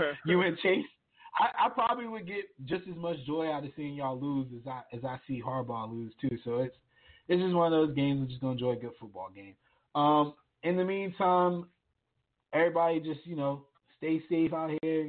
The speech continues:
Speaker 2: It is the holiday weekend. I know people gonna be drinking left
Speaker 1: Yeah.
Speaker 2: and right. Stay safe. Enjoy the football. We will be back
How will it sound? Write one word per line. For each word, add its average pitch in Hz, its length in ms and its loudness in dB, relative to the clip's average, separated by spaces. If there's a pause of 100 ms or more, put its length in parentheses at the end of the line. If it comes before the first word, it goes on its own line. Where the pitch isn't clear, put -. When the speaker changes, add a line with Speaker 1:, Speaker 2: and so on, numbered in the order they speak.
Speaker 2:
It 127 40 -6
is 147 220 0
the 143 80 -4
holiday 143 400 -4
weekend. 143 560 -2 (100)
I 123 40 -6
know 135 120 2
people 135 240 0
gonna 135 160 2
be 131 80 4
drinking 139 360 2
left 139 180 2
Speaker 1:
Yeah. 117 60 -4
Speaker 2:
and 131 80 0
right. 139 260 0
Stay 135 260 2
safe. 143 240 6 (440)
Enjoy 156 340 6
the 165 160 2
football. 170 480 4
We 208 160 -4
will 202 200 2
be 190 140 -8
back 190 380 2